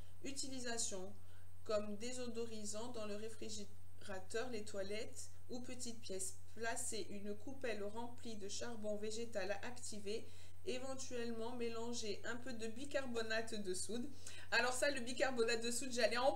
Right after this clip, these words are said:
parler parce que justement, j'allais dire, euh, que les deux mélangés, ça doit être super. Voilà,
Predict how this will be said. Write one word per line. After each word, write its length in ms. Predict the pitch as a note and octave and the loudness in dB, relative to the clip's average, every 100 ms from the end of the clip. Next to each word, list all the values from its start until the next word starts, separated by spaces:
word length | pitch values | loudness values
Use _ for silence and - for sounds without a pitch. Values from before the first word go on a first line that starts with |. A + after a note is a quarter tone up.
| - | 6
parler 460 | E4 B3 A3 A3 - - - - | 6 8 4 0 0 -2 0 4
parce 180 | A3 | 4
que 120 | A3 G#3+ | 2 2
justement, 500 | C#4 D#4+ B3+ A#3 C#4 | 2 0 0 -2 0
j'allais 320 | A#3+ G#3+ A3 | 2 2 0
dire, 320 | G#3+ B3 B3+ | 0 2 2
euh, 140 | G#3 | 2
que 160 | G#3 A#3 | 2 2
les 340 | G#3+ G#3+ G#3 | 2 2 2
deux 260 | G3 F#3 E4 | 0 2 2
mélangés, 520 | D4 C4+ B3+ A#3 B3 | 4 2 2 0 0
ça 140 | - G#3+ | 2 0
doit 200 | G3 G#3+ | 2 2
être 100 | A#3 | 2
super. 520 | - - D#4+ B2+ - - - - - - - - - G3+ | 2 2 2 0 0 -2 -2 0 0 0 -2 -2 0 4
Voilà, 360 | F3+ - - | 4 4 0